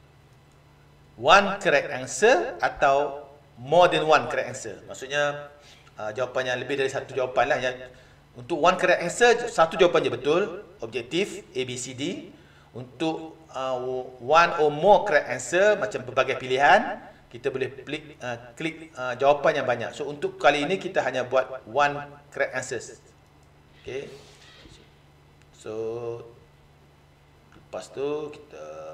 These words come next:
typekan soalan di bawah, question one. Contoh saja ya, berdasarkan video lesson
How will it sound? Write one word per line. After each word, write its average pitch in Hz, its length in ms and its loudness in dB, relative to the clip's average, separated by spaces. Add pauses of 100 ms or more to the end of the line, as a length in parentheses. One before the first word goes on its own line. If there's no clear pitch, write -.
(360)
typekan 147 400 0
soalan 120 560 -2
di 104 80 -10
bawah, 95 400 -8
question 92 320 -16
one. 85 160 -14 (1400)
Contoh 127 320 -10
saja 139 200 0
ya, 147 160 4 (280)
berdasarkan 147 480 0
video 190 560 10
lesson 175 320 6